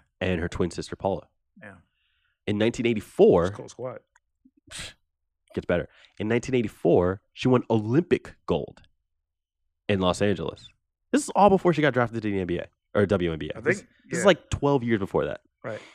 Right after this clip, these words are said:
Speaker 1: Uh, before embarking on a professional career that included stints in Brazil, France, Italy, and Spain. She was inducted into the Women's Hall of Fame in two thousand twelve, like I mentioned before. She was noted as one of the few women basketball players who had won on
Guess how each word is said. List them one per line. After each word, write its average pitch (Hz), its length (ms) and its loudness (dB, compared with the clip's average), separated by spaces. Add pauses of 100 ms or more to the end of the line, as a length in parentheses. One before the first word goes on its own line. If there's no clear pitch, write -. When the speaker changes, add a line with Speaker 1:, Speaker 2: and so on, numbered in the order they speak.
(460)
Speaker 1:
Uh, 101 200 2
before 123 260 4
embarking 110 340 2
on 98 100 2
a 90 60 -2
professional 110 420 0
career 98 500 2 (240)
that 95 200 2
included 92 340 -2
stints 95 320 -4
in 87 120 -6
Brazil, 92 440 4
France, 92 440 -2 (100)
Italy, 87 280 -2
and - 100 -14
Spain. 90 440 -2 (720)
She 104 120 0
was 92 120 2
inducted 98 520 0
into 87 180 -6
the 82 80 2
Women's 82 240 -2
Hall 78 140 2
of 73 80 -2
Fame 73 180 -6
in 71 120 -10
two - 120 -6
thousand 71 280 -6
twelve, 82 280 -2
like 82 120 -8
I 73 40 -6
mentioned 73 240 -10
before. 107 420 4 (480)
She 113 160 2
was 101 200 2
noted 123 380 6
as 101 180 0
one 107 120 2
of 104 40 0
the 95 60 0
few 123 480 2
women 107 280 2
basketball 95 440 0
players 95 420 2
who 92 220 2
had 82 280 -6
won 92 200 2
on 82 120 -4